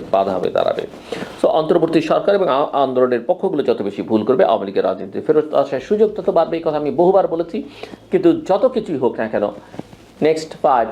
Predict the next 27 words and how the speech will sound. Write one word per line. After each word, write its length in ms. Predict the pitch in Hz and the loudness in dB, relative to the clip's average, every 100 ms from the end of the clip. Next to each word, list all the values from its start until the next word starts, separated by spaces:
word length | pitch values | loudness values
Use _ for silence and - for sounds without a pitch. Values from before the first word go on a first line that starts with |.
| - | 0
টেন, 380 | 127 107 101 - - | 0 0 -4 -12 -8
ফিফটিন 320 | - 139 127 104 | -4 0 2 2
ইয়ার্স 260 | 95 90 - - - - - - - | 2 0 -6 -20 -20 -20 -20 -16 -4
আওয়ামী 300 | 127 143 143 | 0 2 2
লীগের 200 | 127 117 | 2 2
জন্য 180 | 110 107 | 2 0
ক্ষমতায় 460 | - 92 92 92 | -2 -2 0 0
আসা 340 | 92 - - - - - | 0 -2 -6 -6 -14 -8
খুবই 280 | - - - | -4 -2 -2
কঠিন 240 | - 78 | -2 -2
হবে, 160 | - - - - - 110 | -2 -4 -6 -10 -4 0
যদি 320 | 127 170 170 151 | 2 4 4 4
না, 180 | 101 - - 110 - | 2 -2 -8 -12 0
যদি 300 | 151 160 143 | 2 4 2
না 200 | 98 98 95 | 2 0 2
যারা 200 | 92 95 | 2 2
ক্ষমতায় 380 | 101 98 98 - | 0 0 0 0
থাকবেন 320 | 143 143 151 | -2 0 0
এবং 260 | 143 131 135 | 0 0 0
আসবেন 300 | 143 139 135 | 0 0 0
ভবিষ্যতে 560 | 117 113 - - 107 - - - - | 0 0 0 0 0 -2 -16 -12 0
তারা 340 | - 98 - - | 2 2 0 -2
বড় 400 | - 113 107 92 95 | 0 4 4 2 0
ক্রস 380 | 107 104 101 - | 2 2 2 -2
কোনো 200 | - 92 | -2 0
ভুল 220 | 98 135 | 2 2
করেন, 220 | 123 127 | 4 2